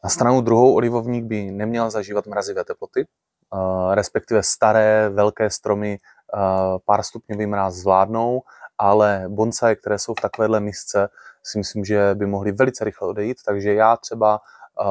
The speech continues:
olivovník mám přes zimu v zimní zahradě a tam se mu daří perfektně. Ovšem ven ho můžu dát už poměrně časně z jara, když vím, že noční teploty třeba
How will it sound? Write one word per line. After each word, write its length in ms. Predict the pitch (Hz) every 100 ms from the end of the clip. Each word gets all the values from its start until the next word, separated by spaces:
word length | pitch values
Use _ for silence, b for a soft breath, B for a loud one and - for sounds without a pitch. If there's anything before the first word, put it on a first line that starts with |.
| 98
olivovník 560 | 120 117 117 110 107 107
mám 160 | 101 98
přes 200 | - 98
zimu 420 | 98 101 98 98
v 40 | 104
zimní 240 | 104 104
zahradě 460 | 90 90 104 127 165 _ _ b b b -
a 280 | 104 95 92
tam 180 | 104
se 80 | - 101
mu 80 |
daří 200 | 92 90
perfektně. 460 | 85 87 90 - 87 _ _ _ -
Ovšem 360 | 117 - 135
ven 320 | 98 120 131
ho 120 | 135 127
můžu 220 | 123 123
dát 240 | 127 -
už 200 | 127 -
poměrně 480 | - 131 139 170 175
časně 360 | - 110 156 123
z 60 |
jara, 260 | 107 113 117
když 260 | 110 104 - B B -
vím, 220 | 110 123
že 240 | 113 117
noční 340 | 104 107 - 123
teploty 400 | - 117 107 113
třeba 420 | - 113 110 107